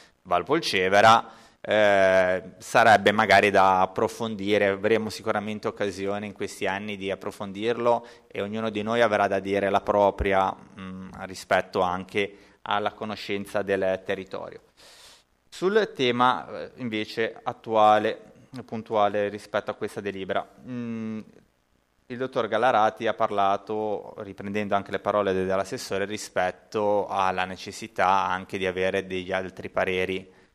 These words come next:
Eh, pertanto dovrà anche essere visionata dalla pubblica utilità, ci dovrà essere una variante urbanistica, se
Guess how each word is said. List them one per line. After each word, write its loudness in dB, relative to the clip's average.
Eh, -10
pertanto 0
dovrà -2
anche -4
essere -2
visionata -4
dalla -2
pubblica -6
utilità, 2
ci -10
dovrà 2
essere -2
una -4
variante 0
urbanistica, -4
se -4